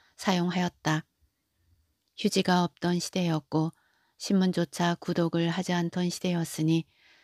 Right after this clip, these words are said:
종이가 귀해서 대변을 보고 난 다음에는 짚을 꼬깃꼬깃 구겨서 보드랍게 한 것으로 처리를 할 수밖에 없었다. 어느 집이나 아궁이에 나물을 떼서 밥도 하고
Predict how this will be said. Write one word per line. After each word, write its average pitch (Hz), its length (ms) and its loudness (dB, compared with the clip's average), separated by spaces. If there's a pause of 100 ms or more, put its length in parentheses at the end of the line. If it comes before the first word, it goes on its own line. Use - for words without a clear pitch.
(140)
종이가 180 480 2
귀해서 165 580 -2 (300)
대변을 180 500 2
보고 - 260 -4
난 170 240 2
다음에는 160 640 2 (600)
짚을 180 540 0
꼬깃꼬깃 170 680 -2
구겨서 165 600 -2 (340)
보드랍게 185 540 2
한 180 260 0
것으로 165 480 -2
처리를 180 520 0
할 185 200 0
수밖에 185 460 -4
없었다. 160 640 -2 (1080)
어느 180 240 2
집이나 165 640 0 (260)
아궁이에 175 580 2
나물을 170 460 2
떼서 165 640 -2
밥도 - 320 -4
하고 170 400 0